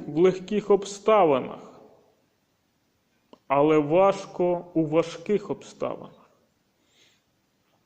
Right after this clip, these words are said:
Бо, як ми можемо бачити із історії Святого Письма,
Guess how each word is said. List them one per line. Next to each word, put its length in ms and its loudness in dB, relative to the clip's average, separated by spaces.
Бо, 220 0
як 260 2
ми 340 -2
можемо 420 0
бачити 560 0
із 180 -4
історії 440 0
Святого 440 -2
Письма, 640 -4